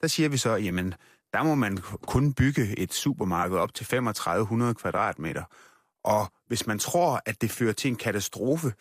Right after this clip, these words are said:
hvis man kan udvide det til fem tusind kvadratmeter, altså femten hundrede kvadratmeter mere svarende til cirka ti danske parcelhuse, at man tror, det ender, ender i en eller anden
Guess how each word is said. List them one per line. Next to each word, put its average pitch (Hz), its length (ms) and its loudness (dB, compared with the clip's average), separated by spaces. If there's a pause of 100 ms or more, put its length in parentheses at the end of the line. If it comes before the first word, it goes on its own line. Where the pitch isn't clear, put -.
(220)
hvis 113 160 -4
man 107 120 2
kan 113 200 -2
udvide 170 480 4
det 95 160 -2
til 90 200 -2
fem - 320 0
tusind 127 340 0
kvadratmeter, 98 600 0 (400)
altså - 180 -4
femten 143 380 2
hundrede 135 180 4
kvadratmeter 110 760 0 (360)
mere 147 280 4
svarende 127 320 0
til 123 160 -8
cirka 127 320 0
ti - 280 -2 (200)
danske 120 320 2
parcelhuse, 104 800 2
at - 80 -2
man 95 100 2
tror, 147 200 2
det 127 160 4
ender, 135 280 4
ender 123 240 2
i 110 120 2
en 123 100 4
eller 107 140 2
anden 120 180 2